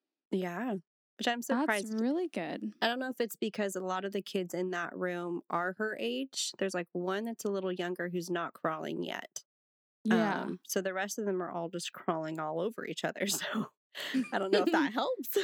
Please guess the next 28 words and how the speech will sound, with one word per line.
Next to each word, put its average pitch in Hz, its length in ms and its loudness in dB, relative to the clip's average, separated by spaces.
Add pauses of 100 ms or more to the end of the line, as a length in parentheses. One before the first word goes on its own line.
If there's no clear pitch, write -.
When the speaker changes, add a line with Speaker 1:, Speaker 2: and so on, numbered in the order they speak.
(180)
Speaker 1:
<laughs> - 360 0
or 214 320 2
Speaker 2:
Little 254 280 4
human 240 540 6
jungle 214 360 2
gyms. 247 600 4 (180)
Speaker 1:
Yeah, 269 480 0
they're 240 160 0
just 254 200 -6 (100)
everywhere. 214 520 0
So 185 520 -2 (720)
she - 200 0
seems 262 360 -2
to 247 80 0
be 226 160 0
enjoying 196 500 0
it 202 240 -2
for 226 80 -2
the 220 80 0
most 180 300 -2
part. 220 260 -2 (280)
They 190 80 2
did 196 160 -2
arts - 260 -4
and 208 100 -2
craft 180 280 -2 (100)
today. 185 300 -2 (340)
So 208 240 0